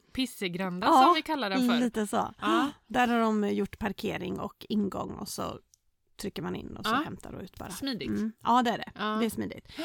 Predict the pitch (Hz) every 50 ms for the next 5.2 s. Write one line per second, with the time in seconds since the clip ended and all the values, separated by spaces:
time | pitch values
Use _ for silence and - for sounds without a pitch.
0 | 339 330 - - - 240 254 254 247 247 240 240 233 233 226 226 220 220 220 220
1 | - - _ - - 233 277 311 339 247 254 262 254 - - 277 254 226 214 -
2 | 220 196 - - - 214 226 233 240 220 - - 202 185 185 180 185 190 196 214
3 | 254 311 302 - _ - - - 214 196 233 226 220 233 190 190 - - - 233
4 | 233 214 - - 190 180 175 175 196 175 _ _ _ - 214 208 185 185 185 -
5 | - - -